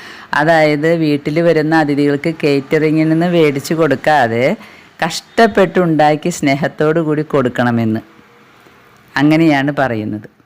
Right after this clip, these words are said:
ഇന്ന് അത് നടക്കുമോ എന്ന് തോന്നുന്നില്ല. എൻ്റെ ഒരു സഹോദരിക്ക് എപ്പോഴും നിർബന്ധമാണ്,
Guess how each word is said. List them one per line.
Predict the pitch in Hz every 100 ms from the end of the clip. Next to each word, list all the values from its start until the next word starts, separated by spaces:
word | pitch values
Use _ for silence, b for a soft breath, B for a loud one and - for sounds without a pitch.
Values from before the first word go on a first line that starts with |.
| _ _ _
ഇന്ന് | 147 156 175
അത് | 190 180
നടക്കുമോ | 175 147 - - 143 147
എന്ന് | 147 135 135 120 -
തോന്നുന്നില്ല. | 131 123 123 117 101 - - b b b b _ _
എൻ്റെ | 135 143 160
ഒരു | 180 160 160
സഹോദരിക്ക് | 160 147 147 139 139 135 143
എപ്പോഴും | 131 143 147 156
നിർബന്ധമാണ്, | 156 139 131 123 127 127 113 107